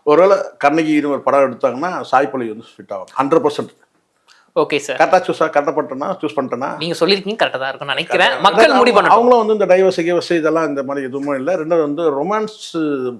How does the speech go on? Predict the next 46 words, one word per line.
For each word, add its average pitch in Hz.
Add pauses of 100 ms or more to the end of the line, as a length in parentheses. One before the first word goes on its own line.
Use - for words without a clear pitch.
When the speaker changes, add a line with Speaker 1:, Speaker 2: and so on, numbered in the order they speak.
(180)
Speaker 1:
இது 135
நடிச்சது 123
கிடையாதுன்னு 117
நினைக்கிறேன். 98
இல்ல, 123 (600)
இந்த 107 (680)
Speaker 2:
க-, 160
Speaker 1:
ரொம்ப, 156
Speaker 2:
பண்ணிருக்காங்க 233
Speaker 1:
ரொம்ப 180
Speaker 2:
ரொமான்ஸ். 180
Speaker 1:
கவர்ச்சியான, 185
இல்ல, 147
Speaker 2:
அந்த 208
அளவுக்கு 233
கவர்ச்சி. 151
Speaker 1:
நான் 185
பார்த்ததுல 190
நிறைய 139
படம், 139
நான் 123
பார்த்த 165
ரெண்டு 147
படம் 143
தான். 131
ஒரு 131
படம் 143
தனுஷோட 151
ஒரு 135
படம், 139
இந்த 139
படம் 117
மாறி 151
Speaker 2:
அமரன். 151
Speaker 1:
படம் 139
அது. 131 (320)
அமரன் 170
படம் 110
பார்த்தேன். - (260)
ரெண்டு 143
தடவை 156
பார்த்தேன் 113
அமரன் 113
படம். 104 (340)
அவங்க, 120 (180)
அவங்க 165